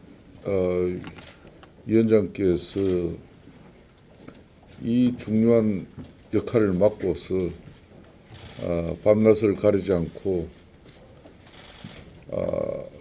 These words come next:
한반도의 진정한 비핵화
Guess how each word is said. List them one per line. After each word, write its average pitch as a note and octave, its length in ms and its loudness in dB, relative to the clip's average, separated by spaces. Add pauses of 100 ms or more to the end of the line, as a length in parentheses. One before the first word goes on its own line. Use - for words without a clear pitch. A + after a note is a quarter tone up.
(880)
한반도의 G#2 680 8
진정한 G2+ 840 0
비핵화 F2+ 480 0